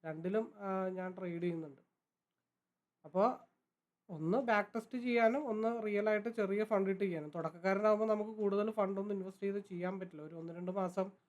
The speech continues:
നല്ല രീതിയിൽ മനസ്സിലാക്കിയതിന് ശേഷമാണ് കൂടുതൽ ഫണ്ടൊക്കെ ഇൻവെസ്റ്റ് ചെയ്യാനായിട്ട്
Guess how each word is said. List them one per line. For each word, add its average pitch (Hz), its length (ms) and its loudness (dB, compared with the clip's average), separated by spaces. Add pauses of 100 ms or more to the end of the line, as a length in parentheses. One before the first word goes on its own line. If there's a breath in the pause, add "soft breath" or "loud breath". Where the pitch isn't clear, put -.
(480)
നല്ല 180 220 0
രീതിയിൽ 190 460 2
മനസ്സിലാക്കിയതിന് 185 720 -4
ശേഷമാണ് 185 500 0
കൂടുതൽ 185 420 0
ഫണ്ടൊക്കെ 175 380 -6
ഇൻവെസ്റ്റ് 165 360 -12
ചെയ്യാനായിട്ട് 180 500 -8